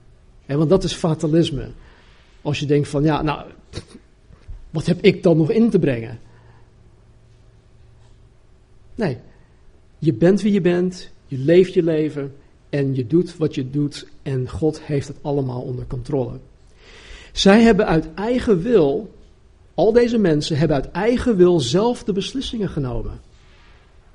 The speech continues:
Zij hebben uit eigen wil zelf die keuzes gemaakt. God heeft hen niet gedwongen. We zijn geen marionetten waar, waar, waardoor God ons alles laat doen. Nee, dat is juist het mooie van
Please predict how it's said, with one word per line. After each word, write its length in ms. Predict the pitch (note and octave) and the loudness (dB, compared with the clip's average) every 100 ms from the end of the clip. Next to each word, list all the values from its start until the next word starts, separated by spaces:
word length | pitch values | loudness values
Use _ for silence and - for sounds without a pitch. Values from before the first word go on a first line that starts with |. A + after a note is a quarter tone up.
| _ - - - | _ -20 -20 0
Zij 180 | D#3 | 4
hebben 260 | G3 A#3 G#3 | 6 8 6
uit 160 | F#3+ F#3+ | 2 0
eigen 400 | A3+ C4+ A3+ F3 | 2 2 2 2
wil 200 | F#3 E3 | 4 2
zelf 380 | B2+ A#3+ C4 | 0 -2 -2
die 160 | G#3+ G3 | -2 -2
keuzes 420 | A#3 C4 B3+ F#3 | -2 -4 -4 -6
gemaakt. 540 | - D#3+ C3 A2 - - - - - _ - _ _ _ _ _ _ _ - | -4 -4 -4 -8 -12 -16 -18 -20 -20 _ -20 _ _ _ _ _ _ _ -14
God 280 | - C#4 | -8 -2
heeft 240 | A#3 C4+ - | 2 2 2
hen 140 | A3 | 2
niet 240 | G#3 G3+ - - | 4 2 -4 -14
gedwongen. 560 | - E3+ C3 C#3+ G#3 A#3 | -4 -4 0 0 2 0
We 80 | |
zijn 280 | A#3+ B3 B3 | 0 0 0
geen 240 | - G3 F3 | 4 4 4
marionetten 720 | F3+ F3+ D#3 D3+ C#3+ E3 D3 | 4 4 4 4 2 0 2
waar, 280 | D3+ D3+ - - | 2 -2 -4 -12
waar, 240 | D#3+ D#3 C#3+ | -4 -2 0
waardoor 280 | C#3 C3+ C3+ | -2 -4 -6
God 280 | - E3+ | -2 -2
ons 280 | - D#3 - | 0 -4 -4
alles 460 | E3+ D#3 D3+ - - - | -6 -4 -4 -4 -10 -16
laat 320 | - C#3 C3 A#2 | -6 -4 -4 -8
doen. 240 | B2+ G3+ | -4 -4
Nee, 380 | B3+ B3+ A#2 - - - - - _ - _ _ | -2 -2 -4 -6 -18 -20 -20 -20 _ -20 _ _
dat 140 | G3+ G3+ | -2 0
is 100 | E3 | 2
juist 180 | E3+ | 2
het 120 | D3 C#3 | 2 2
mooie 360 | F3+ A#3+ A3 | 6 6 6
van 340 | C#3+ D#3+ D#3+ | 4 4 2